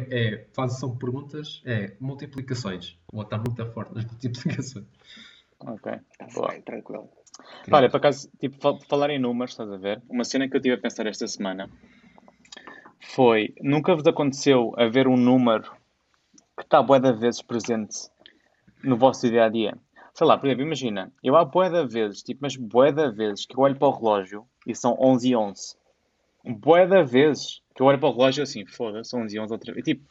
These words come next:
Speaker 2: e eu, ou seja, o, o que eu já pensei foi, será que eu não estou a prestar atenção em demasia ao onze e onze, por isso é que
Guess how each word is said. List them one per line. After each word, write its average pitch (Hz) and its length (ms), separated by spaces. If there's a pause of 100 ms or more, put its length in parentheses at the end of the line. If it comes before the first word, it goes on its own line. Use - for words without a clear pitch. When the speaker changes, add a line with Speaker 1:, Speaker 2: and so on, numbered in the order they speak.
(100)
Speaker 2:
e 131 140
eu, 160 120
ou 160 80 (380)
seja, 156 240
o, 139 180
o 143 40
que 170 60
eu 165 40
já 190 100
pensei 175 360
foi, 107 420 (420)
será 156 400
que 135 600
eu 120 140
não 135 100
estou 131 480
a 104 80
prestar - 320
atenção 110 680 (720)
em 120 80
demasia 120 400
ao 113 120
onze 113 220
e 117 60
onze, 110 220
por 120 100
isso 107 120
é 107 60
que - 80